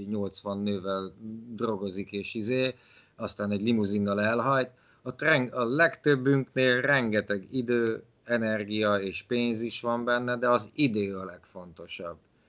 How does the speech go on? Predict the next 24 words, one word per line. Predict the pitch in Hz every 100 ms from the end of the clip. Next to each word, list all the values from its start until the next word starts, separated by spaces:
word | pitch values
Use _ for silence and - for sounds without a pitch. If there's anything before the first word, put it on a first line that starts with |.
| _ _ _
És | - 101
aki | 107 -
nincs | 104 143 139
benne, | 135 143 139 139 117
az | 123 120
nem | 135 113
látja | 98 95 92 107
át, | 117 131 131 - _ _ _ _
és | 117 -
akkor, | 110 - 123 117 -
akkor | - 110 - 120 117 - _ _
itt, | - 113
hogyha | 110 95 110 107 107 107 - _ _ -
át | 120 107
lehet | 101 98 101
ezt | 95
egy | 107 101
kicsit | 110 - 107
alakítani, | 110 107 110 104 110
hogy | 107 104
figyelj, | - 151 120 113
annyit | 117 107 107
lehet, | 101 104
hogy | -